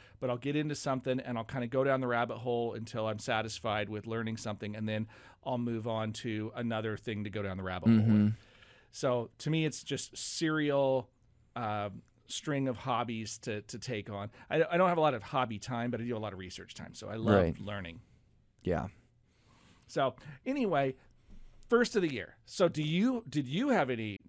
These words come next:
Speaker 1: uh, twenty twenty-three goals, and how did you do?
Speaker 2: Uh, y-, I did, and I wrote them down somewhere. I gotta go back and find 'em because now I'm curious. Did I actually achieve any of them, and what were they?
Speaker 1: Right?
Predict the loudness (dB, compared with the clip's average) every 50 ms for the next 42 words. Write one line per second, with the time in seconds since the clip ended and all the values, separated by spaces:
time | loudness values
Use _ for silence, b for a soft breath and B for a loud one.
0 | -8 -4 0 0 2 2 2 0 -2 -4 -8 -16 -20 -14 -6 0 0 2 2 2
1 | 0 0 -2 -2 -2 -2 -2 -4 -2 0 0 0 2 0 -2 -2 -4 -6 -4 -4
2 | -4 -4 -2 -4 -4 -4 -6 -10 -14 -16 _ _ _ _ _ _ -18 -8 0 4
3 | 8 10 12 12 12 12 12 12 12 10 8 6 -2 _ _ -6 -4 -2 0 6
4 | 8 8 8 10 12 12 12 12 12 12 12 10 8 8 10 8 10 12 12 12
5 | 12 12 8 8 8 8 8 6 6 6 4 4 6 6 8 8 8 8 8 6
6 | 4 4 4 4 4 6 6 6 6 8 8 8 8 8 6 6 4 2 0 2
7 | 2 2 2 4 4 2 2 2 4 4 4 6 6 6 8 8 8 8 8 8
8 | 6 6 4 2 2 4 6 6 6 4 4 4 6 8 8 10 8 8 6 4
9 | 2 2 4 4 4 4 2 2 2 2 2 2 2 2 2 0 0 2 2 2
10 | 2 0 2 4 4 6 6 6 6 6 6 6 6 6 4 0 -2 -6 -2 0
11 | 4 4 4 4